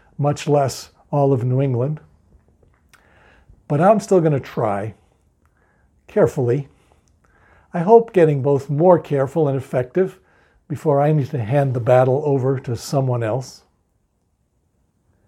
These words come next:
It would be nice if that and every situation offered a clear,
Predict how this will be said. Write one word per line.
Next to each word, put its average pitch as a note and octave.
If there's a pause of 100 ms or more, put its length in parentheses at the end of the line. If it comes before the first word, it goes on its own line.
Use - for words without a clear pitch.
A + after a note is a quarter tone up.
(800)
It A#3+
would A#3
be B3
nice A3
if A2+
that D3+
and D3
every F#3+
situation E3+
offered D#3+
a -
clear, G3+